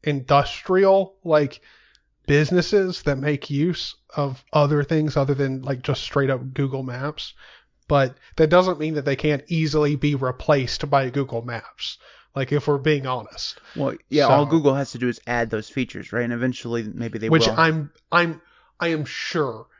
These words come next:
Speaker 1: there is, like, a, like, a deal that you can get with Google where they include that, like, as some enterprise feature or some
Speaker 2: Yeah.
Speaker 1: B S.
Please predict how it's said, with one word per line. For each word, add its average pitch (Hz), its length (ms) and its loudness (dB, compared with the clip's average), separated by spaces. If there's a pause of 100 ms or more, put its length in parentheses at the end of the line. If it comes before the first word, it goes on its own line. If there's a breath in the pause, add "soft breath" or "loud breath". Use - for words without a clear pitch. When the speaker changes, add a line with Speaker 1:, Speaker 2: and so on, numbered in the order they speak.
(160 soft breath)
Speaker 1:
there 147 180 6
is, 139 100 -2
like, 139 200 0
a, 127 280 -4 (560)
like, 151 220 0
a 127 340 -2 (240)
deal 139 400 -2
that 135 220 -4
you 147 60 0
can 139 240 -6
get 131 320 -2
with 135 180 -6
Google 131 460 -4
where 131 160 -4
they 127 220 -4
include 131 520 -4
that, 120 340 -6
like, 123 260 -10 (720 soft breath)
as 131 200 -6
some 135 280 -4
enterprise 127 680 -2
feature 120 480 -8
or 117 40 -12
some 123 200 -8
Speaker 2:
Yeah. 113 100 -6
Speaker 1:
B 117 180 -6
S. - 380 -12